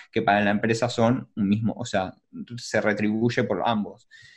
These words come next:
Entonces, si vemos que el consumidor, eh, quiere tener un envío más rápido o quiere tener ciertas facilidades, bueno, seguramente tenga algunos descuen-, tenga algunas tasas o tenga algunos ciertos incrementos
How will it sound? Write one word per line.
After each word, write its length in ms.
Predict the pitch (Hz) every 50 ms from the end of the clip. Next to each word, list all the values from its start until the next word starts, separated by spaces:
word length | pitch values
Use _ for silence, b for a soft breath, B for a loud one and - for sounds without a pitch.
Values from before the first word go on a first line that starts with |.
| b b b b b -
Entonces, 600 | 123 120 113 131 127 123 120 123 113 110 113 -
si 120 | - 117
vemos 320 | 127 139 139 135 117 110 - -
que 720 | 120 113 110 107 107 104 101 104 104 101 101 98 92 - -
el 160 | - 127 113
consumidor, 840 | - 127 120 117 - - 123 120 127 139 143 127 110 - - 117 - - _ _ _ _ _ _ -
eh, 920 | - 123 113 110 107 107 107 107 104 107 107 107 107 104 107 107 107 107 107 - 220 107 98 - - _ _ _ _ _ _ _ _
quiere 240 | - 131 127 117 117
tener 180 | 110 120 123 127
un 160 | 127 127 123
envío 260 | 120 120 123 123 123
más 160 | 127 123 123 127
rápido 460 | 123 120 113 101 104 101 95 90 82
o 220 | 67 101 110 -
quiere 240 | - 123 123 127 123
tener 260 | 123 120 123 120 113
ciertas 360 | 117 - 127 127 127 123 123
facilidades, 800 | - 120 120 - 110 110 113 117 123 127 139 143 147 151 - - -
bueno, 360 | - 120 113 104 104 95 104
seguramente 680 | - - 110 113 117 117 117 117 117 123 123 117 120 113 - -
tenga 280 | - 123 123 123 117
algunos 320 | 110 113 117 117 113 120 120
descuen-, 400 | 113 113 - - 127 117 127 -
tenga 220 | - 127 123 120
algunas 580 | 113 117 131 131 127 120 107 107 - - - b b b b b b b b b _
tasas 480 | - 135 131 127 - 135 131 131 123
o 140 | 110 101 107
tenga 220 | 110 117 117 113 113
algunos 400 | 117 120 123 123 120 117 - -
ciertos 340 | 131 131 127 120 123 113
incrementos 760 | 120 120 117 120 123 123 131 135 139 131 139 147 160 - -